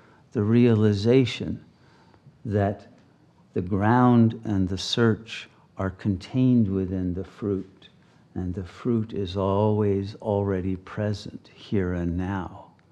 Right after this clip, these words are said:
Because the dialectic of time itself, of past, present, future,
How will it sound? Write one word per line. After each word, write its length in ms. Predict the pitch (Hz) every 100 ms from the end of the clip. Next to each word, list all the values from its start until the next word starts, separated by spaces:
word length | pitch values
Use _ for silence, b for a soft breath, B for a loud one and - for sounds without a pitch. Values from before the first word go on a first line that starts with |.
| b b b b b b b b -
Because 380 | - - 98 85
the 160 | - 92
dialectic 1080 | 104 101 110 98 95 107 117 - - -
of 200 | - -
time 640 | - 131 123 120 92 87 -
itself, 880 | 101 85 - - 127 107 - - _ b b b b b
of 180 | 85 -
past, 460 | - 110 95 - -
present, 520 | - 113 98 - -
future, 640 | - - 120 117 - -